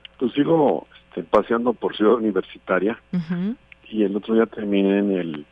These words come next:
Speaker 1: piso dos de la Biblioteca Central, que es donde está la que era la oficina de don Rubén Bonifaz Nuño, que el gran poeta, ensayista, traductor, un, un hombre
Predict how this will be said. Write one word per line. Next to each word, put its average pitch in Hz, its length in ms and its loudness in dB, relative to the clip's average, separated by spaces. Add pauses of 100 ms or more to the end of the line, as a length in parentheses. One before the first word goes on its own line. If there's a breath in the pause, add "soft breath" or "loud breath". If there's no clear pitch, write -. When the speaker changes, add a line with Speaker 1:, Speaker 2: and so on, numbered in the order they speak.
Speaker 1:
piso 98 520 -6
dos 98 420 -2
de 95 100 -2
la 80 240 -6
Biblioteca 92 520 -4
Central, 101 500 0 (920)
que 98 80 -8
es 95 100 -12
donde 95 260 -8
está 101 640 -2
la 92 160 -6
que - 160 -6
era 95 200 0
la 87 200 -6
oficina 98 540 -4
de 78 640 -10 (120)
don 85 160 -8
Rubén 95 380 -4
Bonifaz 95 440 -4
Nuño, 107 440 0 (640)
que - 140 -16
el 80 100 -14
gran 85 440 -4 (560)
poeta, 87 440 -4
ensayista, 82 720 -12
traductor, 80 640 -10 (200)
un, 80 340 -18 (640)
un 101 120 -2
hombre 98 340 -2